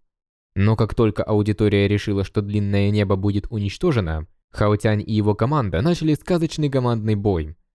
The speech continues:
уничтожив всю команду противника. Во время встреч один на один они прошлись по врагу, не совершив ни одной ошибки.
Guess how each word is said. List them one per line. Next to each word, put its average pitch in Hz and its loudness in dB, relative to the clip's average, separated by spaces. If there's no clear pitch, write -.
уничтожив 107 2
всю - -2
команду 113 0
противника. 98 -2
Во 101 2
время 110 2
встреч 113 0
один 107 -2
на 104 2
один 131 0
они 104 -2
прошлись 165 -2
по 147 0
врагу, 139 2
не 101 -4
совершив 180 -2
ни 165 0
одной 123 0
ошибки. 95 -4